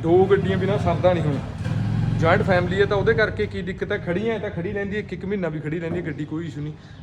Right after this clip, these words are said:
ਪਰ ਜਦੋਂ ਮਤਲਬ ਪ੍ਰੋਗਰਾਮ ਆਉਣੇ ਆ, ਦੋ ਦੋ ਇਕੱਠੇ ਹੀ ਆਉਣੇ ਆ, ਦੋ ਦੋ ਤਿੰਨ ਤਿੰਨ ਪਾਸੇ ਪ੍ਰੋਗਰਾਮ, ਫਿਰ ਭੱਜ ਨੱਠ ਰਹਿੰਦੀ ਹੈ ਇੱਧਰ ਉੱਧਰ,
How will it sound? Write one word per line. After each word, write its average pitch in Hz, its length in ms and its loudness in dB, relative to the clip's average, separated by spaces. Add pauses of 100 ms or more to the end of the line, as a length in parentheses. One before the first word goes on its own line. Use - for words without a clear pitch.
ਪਰ 180 160 2
ਜਦੋਂ 208 600 4
ਮਤਲਬ 202 420 -2 (120)
ਪ੍ਰੋਗਰਾਮ 185 480 2
ਆਉਣੇ 180 300 -2
ਆ, 170 120 -2 (1300)
ਦੋ 202 280 8
ਦੋ 202 100 6
ਇਕੱਠੇ 202 300 -2
ਹੀ 180 100 2
ਆਉਣੇ 120 260 -4
ਆ, 113 60 -8
ਦੋ 143 220 -4
ਦੋ 151 100 -2
ਤਿੰਨ 139 200 -4
ਤਿੰਨ 120 180 -10
ਪਾਸੇ 117 260 -10
ਪ੍ਰੋਗਰਾਮ, 113 420 -12
ਫਿਰ 147 260 -4
ਭੱਜ 160 300 -4
ਨੱਠ 151 260 -6
ਰਹਿੰਦੀ 143 380 -4
ਹੈ 156 60 -2
ਇੱਧਰ 151 200 -6
ਉੱਧਰ, 156 380 -6